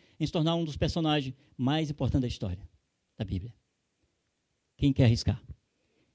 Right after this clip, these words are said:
Foi a comunhão com Deus. A comunhão com Deus que fez ele tornar um dos personagens mais importantes de toda a história da Bíblia. Um homem que manteve contato com Deus. Ele teve o privilégio de falar face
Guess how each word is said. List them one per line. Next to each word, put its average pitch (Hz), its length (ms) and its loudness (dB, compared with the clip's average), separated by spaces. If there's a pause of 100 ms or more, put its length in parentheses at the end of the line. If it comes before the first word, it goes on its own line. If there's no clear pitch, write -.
(140)
Foi 135 220 4
a 120 80 2
comunhão 131 560 0
com 127 180 -6
Deus. 98 460 -8 (1120)
A 120 80 -4
comunhão 143 320 4
com 143 140 2
Deus 139 180 4
que 135 120 -4
fez 139 180 4
ele 143 100 2
tornar 131 240 4
um 131 180 6
dos 120 140 -2
personagens 120 400 2
mais 127 200 0
importantes 120 380 0
de 113 60 -4
toda 123 160 0
a 113 40 2
história 113 280 0
da 120 80 0
Bíblia. 95 300 -4 (580)
Um 151 60 4
homem 180 180 4
que 185 220 0
manteve 175 520 6
contato 143 480 4
com 127 140 4
Deus. 95 420 0 (560)
Ele 185 140 4
teve 208 240 10
o - 40 2
privilégio 180 1120 8 (300)
de 117 100 -4
falar 127 600 -2
face 160 640 -6